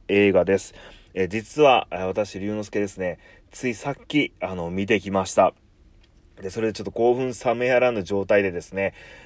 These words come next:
えー、ちょっと今収録してるんですけれども、ちょっとですね、詳しく見ていきましょう。この、あの、えー、サイレント東京ですね。えー、監督が、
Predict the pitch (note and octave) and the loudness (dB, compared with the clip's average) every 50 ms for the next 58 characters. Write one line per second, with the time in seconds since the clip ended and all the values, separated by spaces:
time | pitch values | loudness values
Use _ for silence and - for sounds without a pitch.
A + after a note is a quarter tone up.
0 | - - F2+ F#2+ F#2 F2+ - G2+ F2+ G#2 G2 F#2+ F#2+ F#2+ F#2 F2+ F2 F2 E2+ E2+ | -12 -6 -4 -4 -2 -2 -4 -6 -4 -4 -4 -2 -2 -2 0 0 0 -2 -2 -4
1 | E2 - - A2 G#2 G#2 F#2+ - A2 G2 - - A2+ A2 A2+ A2 G2+ G2 F2+ - | -6 -8 -8 -6 -4 -4 -4 -4 -6 -6 -2 -2 0 0 0 0 0 -2 -2 -4
2 | - - F2 E2+ E2 D#2 E2 F2 A2+ B2+ B2+ A2+ - - _ - - - - - | -4 -4 -4 -4 -4 -4 -2 2 4 6 6 6 4 2 _ -20 -20 -20 -10 -4
3 | - F3+ F3+ D#3+ A#2+ G#2 - D3 D3 C#3+ - - - B2 A#2 - - - G2 G2 | -2 2 4 4 4 4 4 2 2 2 2 4 8 8 8 8 6 -4 -4 -2
4 | F#2+ G#2+ G2+ F2+ - G2 F#2 E2+ E2+ - - - F#2+ F#2+ F#2+ F#2 F2+ E2+ D#2+ - | 0 0 0 0 0 -2 -4 -4 -4 -4 -4 0 2 2 4 4 2 2 0 -2
5 | - - - - - - _ - F3+ D3 - G#2+ A#2 G#2+ G2+ - - - _ - | -6 -10 -16 -20 -20 -14 _ -4 -2 0 0 0 0 -2 -4 -6 -10 -16 _ 0
6 | - - F#2 - - - C#3+ D3 D3+ D3 D#3 D3+ D3 C#3+ - D3 C3 - - C#3+ | 2 2 2 2 2 4 6 6 6 6 2 0 0 -2 -2 -2 -2 0 4 4
7 | C3 B2+ - - E2+ D#2+ D#2 - - A#2 B2 A#2 G2+ - _ _ _ _ _ - | 4 4 4 0 -6 -6 -6 -4 2 4 4 4 4 2 _ _ _ _ _ -10
8 | F2+ F2+ E2+ - - - C3 C3 C3+ C#3 - - B2+ - - G#2+ A#2+ A#2 F2+ - | -8 -6 -6 -6 -4 -4 -2 -2 -2 -2 -4 -6 -6 -4 0 4 6 6 6 4